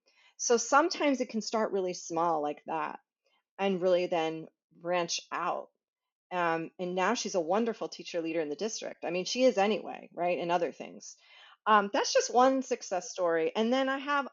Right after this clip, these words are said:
I have many success stories where, you know, students who have, um, or to school, we have another school, wonderful school,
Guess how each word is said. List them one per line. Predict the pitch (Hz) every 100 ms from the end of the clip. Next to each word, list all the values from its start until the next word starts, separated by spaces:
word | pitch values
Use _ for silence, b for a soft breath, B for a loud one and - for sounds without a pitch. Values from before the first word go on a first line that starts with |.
| -
I |
have | 330 440 214
many | 208 202 214
success | 196 - - 170 170
stories | 165 165 170
where, | 180 180 165
you | 180 202
know, | 175 156 _ _
students | - - - 226 220 214
who |
have, | 202 180 -
um, | 185 175 -
or |
to | 180 -
school, | - 220 208 202 208 -
we | 196
have | 196 196
another | 196 208 202
school, | - 202 185 180
wonderful | 170 180 220 220 220
school, | 196 - 185 185 175 170